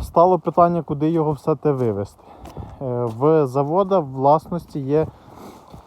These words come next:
поля фільтрації. Ну, це поля, в яких перекачується насосами вода. Е, та, що миє буряки, перекачується сюди. Тут є резервуари,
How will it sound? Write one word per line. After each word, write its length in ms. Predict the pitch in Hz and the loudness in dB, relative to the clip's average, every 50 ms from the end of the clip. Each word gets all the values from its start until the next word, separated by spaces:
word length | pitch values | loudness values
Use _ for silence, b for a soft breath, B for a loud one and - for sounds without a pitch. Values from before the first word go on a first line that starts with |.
| B B _ | B B _
поля 280 | - 139 139 151 156 156 | 0 4 6 6 6 6
фільтрації. 680 | - 165 156 135 151 139 110 101 95 - - 110 98 90 B B B B B B B B B B B B B B _ _ B B B B B B B B B B B B - | 4 -2 -4 0 2 2 2 0 -2 -8 -12 -14 -14 -14 B B B B B B B B B B B B B B _ _ B B B B B B B B B B B B -6
Ну, 120 | - 214 | -6 -6
це 320 | - - 175 160 147 143 120 - - - | 0 2 4 4 4 2 0 -4 -6 -4
поля, 360 | - 156 165 202 226 233 220 | -2 0 4 4 6 6 4
в 60 | 196 | 2
яких 600 | 170 151 135 - 165 160 151 - - - 147 139 127 | 0 -4 -4 -4 -2 -4 -4 -4 -8 -8 -6 -6 -2
перекачується 720 | - 143 139 135 - 151 151 143 123 147 147 139 - - 135 | 0 0 0 0 2 2 0 0 0 -2 -4 -2 -2 -2 -2
насосами 640 | 135 135 - - 156 147 - - 143 135 131 127 | -2 -2 -2 0 -2 -2 -2 -2 -4 -4 -2 -2
вода. 400 | 123 131 131 135 165 180 196 185 B B B B B B B B B B B B B B B B B B B - - - _ - | -4 -4 0 2 2 2 2 0 B B B B B B B B B B B B B B B B B B B -12 -12 -12 _ -6
Е, 360 | 135 135 135 131 135 135 135 - - - | -4 -2 -2 -2 -2 -4 -6 -10 -8 -2
та, 120 | - 151 143 | 0 0 0
що 160 | - - 147 | 2 0 -2
миє 280 | 151 156 156 143 147 143 | 0 0 0 0 0 -2
буряки, 560 | 131 139 143 147 143 - - 151 147 151 135 B B B B B - | -2 0 0 0 0 0 -2 -2 -2 -2 -2 B B B B B -4
перекачується 800 | - 139 135 139 127 - 156 147 135 - 143 131 127 117 - 127 | -2 -2 -2 0 2 2 2 2 2 0 -2 -4 -4 -4 -4 -8
сюди. 440 | - - - 123 117 131 143 165 196 196 B B B B B B B B B B B B B B - | -8 -10 -12 -8 -4 -4 -4 -4 -4 -8 B B B B B B B B B B B B B B -6
Тут 260 | - 160 139 - - | -4 -4 -4 -6 -4
є 200 | 143 139 143 139 | -2 0 2 2
резервуари, 840 | 131 135 123 120 135 127 127 127 131 135 143 151 156 170 185 185 | 2 0 0 0 0 0 0 2 2 4 6 6 4 2 0 -4